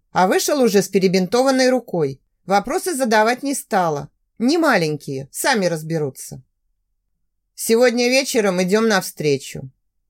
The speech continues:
Подошёл к окну и заложил руки за спину. Спина его была напряжена. И я прижала руки к животу в непроизвольном жесте.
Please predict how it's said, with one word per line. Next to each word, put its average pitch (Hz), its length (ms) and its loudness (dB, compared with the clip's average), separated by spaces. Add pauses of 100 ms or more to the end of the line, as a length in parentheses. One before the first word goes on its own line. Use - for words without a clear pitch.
(160)
Подошёл 208 460 0
к 214 80 -8
окну 247 320 -2
и 349 80 -2
заложил 190 540 2
руки 233 280 0
за 214 220 2
спину. 127 500 -10 (360)
Спина 214 420 0
его 320 220 0
была 185 220 4
напряжена. 226 760 -2 (840)
И 240 80 0
я 277 560 2 (680)
прижала 294 500 2
руки 202 260 2
к 190 60 -2
животу 214 440 0
в 339 40 -6
непроизвольном 214 800 2
жесте. 214 560 -4